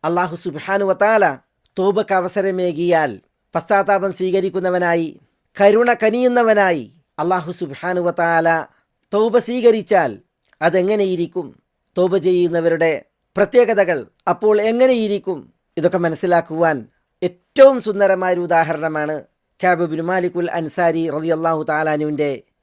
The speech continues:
ഈ ഒരു ചരിത്രം. അതിനാലാണ് ഞാനിവിടെ ആ ഒരു ഭാഗം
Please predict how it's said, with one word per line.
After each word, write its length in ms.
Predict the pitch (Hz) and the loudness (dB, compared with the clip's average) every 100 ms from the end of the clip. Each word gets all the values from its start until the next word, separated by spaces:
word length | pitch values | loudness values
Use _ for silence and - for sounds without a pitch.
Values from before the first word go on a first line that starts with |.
| _ 143 | _ -4
ഈ 140 | 151 | 0
ഒരു 400 | 147 151 143 - _ _ _ - | 0 -2 -8 -14 _ _ _ -4
ചരിത്രം. 440 | 160 139 - 113 - _ _ _ - | -2 -2 -4 -8 -10 _ _ _ -8
അതിനാലാണ് 440 | 147 165 156 151 | -2 0 2 0
ഞാനിവിടെ 520 | 156 151 151 151 160 - _ _ - | -2 -2 -2 0 -2 -4 _ _ -4
ആ 80 | 147 | 0
ഒരു 220 | 156 160 | 0 0
ഭാഗം 520 | 143 147 147 147 127 | -4 -4 -2 -4 -6